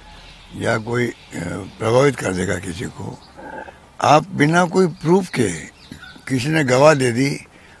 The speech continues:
और गवाह भी आपने दिलवाई है। आप नहीं देख रहे हैं,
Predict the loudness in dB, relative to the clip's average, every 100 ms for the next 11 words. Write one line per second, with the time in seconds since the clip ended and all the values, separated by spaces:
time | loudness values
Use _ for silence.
0 | -14 -6 2 6 6 6 6 4 4 6
1 | 6 6 2 -6 -16 _ _ -20 -20 -20
2 | _ -20 -20 -20 -20 -20 -20 -20 -20 -20
3 | -20 -12 -6 -2 0 2 2 0 -2 -8